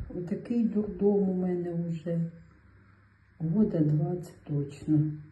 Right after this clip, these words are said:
Доброго дня, доброго дня, утра чи вечора, у кого що. Так, в самому началі цього ролика ви бачили оцю розчоску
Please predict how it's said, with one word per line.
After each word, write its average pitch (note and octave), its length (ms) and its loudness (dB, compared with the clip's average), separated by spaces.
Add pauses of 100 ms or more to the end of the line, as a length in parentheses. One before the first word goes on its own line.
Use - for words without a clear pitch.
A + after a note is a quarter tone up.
(360)
Доброго F3+ 540 0
дня, F#3+ 460 0
доброго F#3 320 -2
дня, F#3 260 0
утра F3+ 360 0
чи E3 160 -2
вечора, F#3+ 500 0
у F3+ 160 0
кого E3 280 2
що. F#3 480 0 (760)
Так, E3 460 4
в E3+ 160 4
самому G3 380 0
началі F3 640 0
цього E3+ 240 2
ролика G3+ 440 0
ви G3 140 0
бачили F#3 800 0 (120)
оцю E3+ 300 0
розчоску E3+ 1080 0